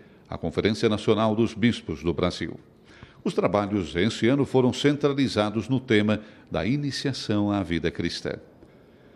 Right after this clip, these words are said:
O tema amplamente discutido nestes dias foi votado e aprovado em um documento final, cuja elaboração ficou a cargo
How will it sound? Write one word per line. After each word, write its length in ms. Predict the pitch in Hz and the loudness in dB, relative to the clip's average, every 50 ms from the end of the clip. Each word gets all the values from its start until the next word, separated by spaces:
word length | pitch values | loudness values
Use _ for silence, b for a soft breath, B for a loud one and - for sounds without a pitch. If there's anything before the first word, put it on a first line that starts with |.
| B B B - | B B B -8
O 80 | 73 | -8
tema 340 | 73 - 101 98 117 123 113 | -4 0 0 2 2 2 0
amplamente 460 | 98 80 87 78 78 87 101 90 92 | -2 0 -2 -2 0 0 -2 -2 -2
discutido 680 | 82 82 - - - - 87 - - 123 123 120 117 90 85 | -2 -2 -4 -4 -2 -6 -6 0 2 2 2 2 0 -4 -2
nestes 540 | 85 98 123 147 139 - - 90 76 69 67 | 0 2 2 2 2 0 -4 -4 -6 -4 -2
dias 400 | 92 135 143 139 113 - - B B B B B | 0 4 4 4 2 2 -8 B B B B B
foi 160 | - - 196 | 0 0 4
votado 480 | 160 175 156 - - 147 160 165 160 160 | 6 4 4 6 4 0 0 2 2 2
e 20 | |
aprovado 640 | 156 151 156 175 147 107 85 98 107 120 123 120 131 | 0 2 2 2 2 2 4 2 0 0 2 0 0
em 60 | 120 | 0
um 100 | 120 120 | 0 2
documento 580 | 113 135 131 - 120 98 98 113 117 110 - 113 | 2 0 2 2 0 2 2 2 2 2 -2 -2
final, 480 | - - 120 104 101 104 101 87 B B B B B B | 0 2 2 4 4 4 4 2 B B B B B B
cuja 220 | - 147 147 - 143 | 0 0 2 2 0
elaboração 600 | 139 143 135 123 139 131 107 - - 127 131 131 | 0 0 0 0 0 0 0 0 0 0 0 2
ficou 320 | 127 131 117 - 123 127 | 2 -2 0 2 2 2
a 60 | 123 107 | 2 2
cargo 440 | - - 104 101 101 95 101 110 | 0 -2 -2 -2 0 0 0 -2